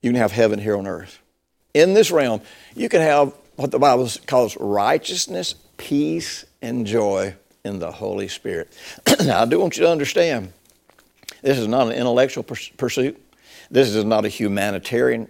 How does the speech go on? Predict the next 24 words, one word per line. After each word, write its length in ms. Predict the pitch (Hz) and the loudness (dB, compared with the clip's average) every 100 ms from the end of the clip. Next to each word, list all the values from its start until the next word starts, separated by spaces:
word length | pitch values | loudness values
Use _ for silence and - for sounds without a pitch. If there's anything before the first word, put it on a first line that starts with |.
| - | -14
pursuit. 480 | 117 - 113 113 - _ _ _ _ _ _ - | -10 -6 -6 -8 -14 _ _ _ _ _ _ -2
This 180 | 135 135 | 0 0
is 220 | 117 92 | -2 -4
the 120 | 117 | -10
pursuit 520 | - 104 - 120 107 | -6 -6 -2 -2 -2
of 100 | 92 | -4
righteousness. 800 | 98 95 90 - - - - - _ _ _ _ | -4 -2 -4 -8 -14 -16 -20 -20 _ _ _ _
Because 240 | 113 117 107 | -2 2 2
when 180 | 101 | 2
we 160 | 117 233 | 4 4
seek 300 | - 190 - | 2 -2 0
to 100 | 135 | 0
walk 340 | 127 123 123 | 4 4 2
in 100 | 113 | -2
righteousness, 760 | 107 107 107 107 - - - - _ - - - | -4 -4 -4 -8 -12 -12 -14 -16 _ -20 -20 -6
we 240 | 127 190 | 0 4
are 140 | 175 | 4
seeking 720 | 120 - - 180 196 - 147 127 | 2 -2 0 2 2 0 -4 -2
to 160 | 127 | 2
walk 520 | 110 101 113 104 107 - | 2 4 2 4 2 0
as 380 | 113 110 104 90 | 2 4 4 0
God 360 | - 101 95 | -2 0 -2
would 180 | 92 - | -4 -10
walk. 420 | 78 - - - | -8 -10 -10 -16